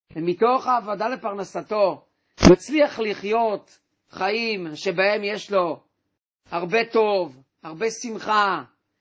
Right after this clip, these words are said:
יש לו בית נאה, דירה נאה, אישה נאה, כלים נאים, שמרחיבים דעתו של אדם.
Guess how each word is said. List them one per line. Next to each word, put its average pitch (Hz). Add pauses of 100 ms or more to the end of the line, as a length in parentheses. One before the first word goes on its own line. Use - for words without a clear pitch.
(120)
יש 170
לו 170
בית 220
נאה, 190
דירה 196
נאה, 214
אישה 220
נאה, 214
כלים 226
נאים, 208 (300)
שמרחיבים 190
דעתו 208
של 202
אדם. 190